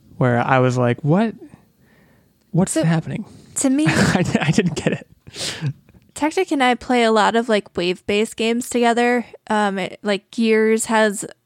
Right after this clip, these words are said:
Speaker 2: wave-based games. I'm trying to think of other ones, even, like, Zombies and Call of Duty. And so this kinda looked like a game where you have to constantly be upgrading your train.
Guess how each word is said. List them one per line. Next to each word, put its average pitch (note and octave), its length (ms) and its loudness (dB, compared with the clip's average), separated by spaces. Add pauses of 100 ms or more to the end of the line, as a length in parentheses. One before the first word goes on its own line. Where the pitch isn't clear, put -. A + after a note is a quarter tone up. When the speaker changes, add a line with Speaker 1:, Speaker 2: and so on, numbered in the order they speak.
(140)
Speaker 2:
wave-based G#3 720 2
games. G#3 340 0
I'm G#3 60 -6
trying A#3+ 180 -4
to A#3 60 -4
think G#3 160 -4
of F3+ 100 -2
other F3+ 220 0
ones, F3 400 -4
even, A3 340 0
like, F#3+ 320 -4 (500)
Zombies G3 640 2
and G#3 140 -2
Call F#3+ 220 2
of F#3+ 100 -2
Duty. F3+ 420 0 (360)
And A3+ 160 0
so B3+ 120 2
this B3+ 180 0
kinda E4+ 280 0
looked B3 380 -2
like F#3+ 360 0 (300)
a G#3+ 100 2
game A3 380 2
where A3 80 4
you G#3+ 160 2
have G#3+ 200 2
to G#3 300 2
constantly A3 500 -2
be G#3 140 -2
upgrading G3+ 560 -2
your G3 80 -2
train. F#3 560 -4